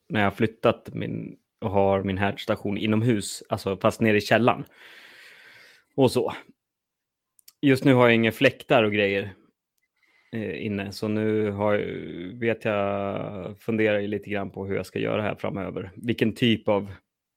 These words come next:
härdkar och sådär. Jag har kollat lite runt på till exempel, ehm, såna blomlådor, till exempel.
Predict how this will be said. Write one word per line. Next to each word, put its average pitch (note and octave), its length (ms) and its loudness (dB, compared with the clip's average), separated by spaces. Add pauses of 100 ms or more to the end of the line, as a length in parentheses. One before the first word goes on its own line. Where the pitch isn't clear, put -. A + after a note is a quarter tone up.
(840)
härdkar G#2 580 2
och A2 100 -6
sådär. G#2+ 160 -2
Jag A2 100 2
har A#2+ 200 0
kollat A2+ 400 0
lite G#2+ 180 -8
runt G#2+ 300 -6
på G#2+ 80 -8
till G#2 180 -8
exempel, G2+ 680 -6
ehm, G2 280 -8 (1080)
såna G2+ 140 -6
blomlådor, G#2+ 720 0 (320)
till C3 100 -4
exempel. C3 440 -4